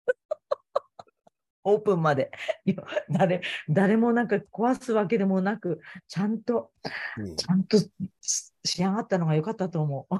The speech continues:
Speaker 1: <laughs>
Speaker 2: 調和ってもう、もう喧嘩腰ですからね。調和って。
Speaker 1: <laughs> あーんって。
Speaker 2: 互いに頭を下げ合って、相手も六割、こっちも六割、それで慣れ合ってる。そんなもんは調和じゃない。
Speaker 1: あ。
Speaker 2: もうボンボンとぶつかり合わなければいけない。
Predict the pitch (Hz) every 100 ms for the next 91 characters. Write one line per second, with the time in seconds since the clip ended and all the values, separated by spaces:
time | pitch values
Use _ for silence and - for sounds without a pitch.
0 | 185 _ - - 147 208 254 254 269 _
1 | 160 120 123 120 123 160 - 147 131 -
2 | 175 190 165 151 156 - 107 92 98 -
3 | - 175 220 233 262 247 - - - -
4 | _ _ _ _ - - - - - -
5 | - 311 370 403 - - 160 160 160 151
6 | 143 156 170 139 - 127 139 135 - 113
7 | 143 - 175 165 143 143 139 135 135 120
8 | 156 170 147 151 143 131 117 135 151 165
9 | 175 170 170 170 170 - 127 120 - 151
10 | 208 208 190 190 185 196 175 - - 196
11 | 196 170 170 151 208 139 - _ - -
12 | - - 233 127 117 180 220 214 165 143
13 | 131 135 120 147 - - 190 185 185 170
14 | 151 131 131 135 120 117